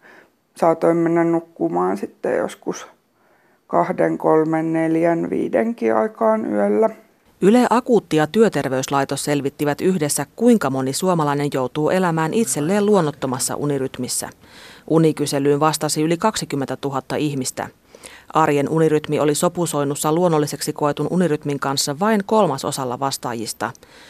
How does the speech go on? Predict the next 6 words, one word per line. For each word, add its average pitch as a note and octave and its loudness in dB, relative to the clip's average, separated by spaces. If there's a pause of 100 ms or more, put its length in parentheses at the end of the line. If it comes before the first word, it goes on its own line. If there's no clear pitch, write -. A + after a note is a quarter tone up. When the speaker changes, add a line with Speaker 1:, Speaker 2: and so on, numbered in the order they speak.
(260)
Speaker 2:
Noin E3+ 4
puolet G3 4
vastaajista C3+ -4
toivoivat D#3+ -2
arkirytmin E3 -2
myöhäistämistä. C3+ -4